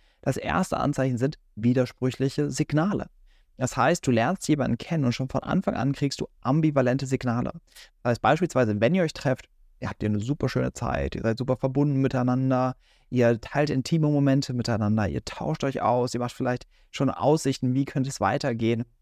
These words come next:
Aber sobald ihr dann auf einmal distanziert seid, der andere wegfährt, auf einmal hörst du nichts mehr. Auf einmal antwortet derjenige nicht mehr, auf einmal sagt er das nächste Treffen ab, auf einmal verschiebt er das Ganze und du denkst so, du hast mit zwei verschiedenen Personen zu tun. Einmal diese Person vor Ort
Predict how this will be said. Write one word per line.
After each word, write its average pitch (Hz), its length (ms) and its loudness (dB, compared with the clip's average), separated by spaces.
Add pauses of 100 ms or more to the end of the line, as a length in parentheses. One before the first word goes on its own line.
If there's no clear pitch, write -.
(180)
Aber 117 160 0
sobald - 420 2
ihr - 120 0
dann 127 140 2
auf 123 80 -4
einmal 123 220 0
distanziert 123 520 -4
seid, - 340 -4
der 185 220 -4
andere 123 200 2
wegfährt, 139 420 2
auf 120 100 -6
einmal 104 240 2
hörst 185 240 -2
du - 40 -2
nichts - 200 -10
mehr. - 140 -2
Auf - 420 -18
einmal 98 200 0
antwortet 135 460 -2
derjenige 120 400 0
nicht 117 160 -4
mehr, 117 260 0 (280)
auf 113 140 -4
einmal 107 200 6
sagt 98 200 0
er 104 40 0
das - 100 -6
nächste 110 260 -2
Treffen - 380 -2
ab, - 280 -4 (180)
auf 107 100 -6
einmal 113 220 4
verschiebt 202 420 -2
er 135 80 4
das 131 160 0
Ganze 139 420 -2 (280)
und 131 100 -2
du 117 60 0
denkst 160 260 0
so, - 200 2
du 135 120 0
hast - 180 -2
mit 123 140 -6
zwei - 280 -2
verschiedenen 156 420 0
Personen 147 340 0
zu - 100 -4
tun. - 240 -6
Einmal 139 220 0
diese 127 120 0
Person 117 320 2
vor - 280 -6
Ort - 340 -2